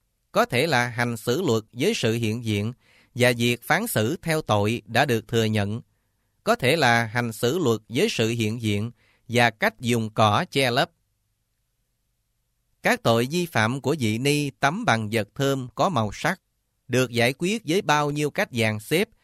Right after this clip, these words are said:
trong bảy cách dàn xếp. Các tội vi phạm của vị ni tắm bằng vật thơm có màu sắc được giải quyết với ba cách dàn xếp trong bảy cách dàn xếp.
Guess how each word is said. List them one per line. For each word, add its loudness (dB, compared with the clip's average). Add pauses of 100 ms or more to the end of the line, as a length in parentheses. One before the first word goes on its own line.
(180)
trong 0
bảy 0
cách -4
dàn -2
xếp. -2 (1500)
Các 0
tội 2
vi -2
phạm 0
của -2
vị 0
ni 0
tắm -2
bằng 0
vật 0
thơm -2
có 0
màu -2
sắc -4 (460)
được 0
giải 2
quyết -2
với 0
ba -2
cách -6
dàn -2
xếp -2 (280)
trong 0
bảy 0
cách -4
dàn 0
xếp. -4